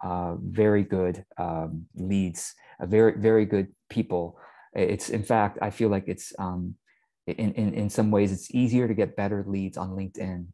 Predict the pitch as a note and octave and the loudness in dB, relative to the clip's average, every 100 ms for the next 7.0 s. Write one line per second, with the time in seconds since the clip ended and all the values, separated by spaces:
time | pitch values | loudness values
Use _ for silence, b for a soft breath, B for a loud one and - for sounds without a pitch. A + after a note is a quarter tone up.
0 | - G2 F#2 F#2+ F2+ - G2 F2+ - F#2 | -6 -4 -2 -2 -4 -6 -6 -4 -4 -6
1 | - F#2 - F#2+ - G2 F#2 G2 - G2+ | -4 -8 -4 -6 -2 0 0 0 -2 -4
2 | F2 F2 - C#3 - D#3 C#3+ A#2+ A#2 B2+ | -6 -6 -4 -4 -2 0 2 4 4 4
3 | A#2+ G2+ A#2 F2 - F#2+ - G2+ - - | 2 2 2 2 -2 -6 -4 -8 -6 -4
4 | D#3+ - G#2+ A2 G#2 - _ - - A#2 | -2 -2 0 0 0 -6 _ -20 -10 -2
5 | A#2+ B2 A#2+ F2+ B B B B B2 A2 | 4 4 4 0 B B B B 2 4
6 | G#2 G#2 - A2 A#2 - A2 G2+ G2+ | 4 2 0 2 2 2 2 2 -2